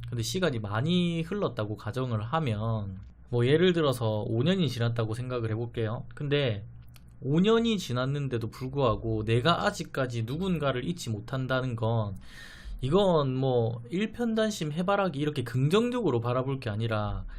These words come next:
본인 스스로를 돌아봤을 때 예나 지금이나 나는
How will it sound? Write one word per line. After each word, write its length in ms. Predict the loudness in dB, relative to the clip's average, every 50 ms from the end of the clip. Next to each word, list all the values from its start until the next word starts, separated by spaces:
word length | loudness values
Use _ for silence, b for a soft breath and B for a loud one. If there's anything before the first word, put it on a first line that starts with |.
| B B B B B B B B B B B
본인 360 | -4 2 2 4 4 4 0 0
스스로를 520 | -2 -2 -2 -2 -2 0 2 2 2 2
돌아봤을 580 | 2 2 2 2 4 2 2 0 -2 -8 -6 -4
때 380 | -4 -2 -2 -2 -4 -6 -8 -10 -16 -20 -20 -20 -20 -20 -20 -16 -8 -2
예나 460 | 2 2 4 4 6 6 6 6 4 2
지금이나 640 | 0 -6 -4 -2 -2 0 0 2 0 2 2 0 2
나는 640 | 2 2 2 2 2 0 0 0 -2 -2 -2 -4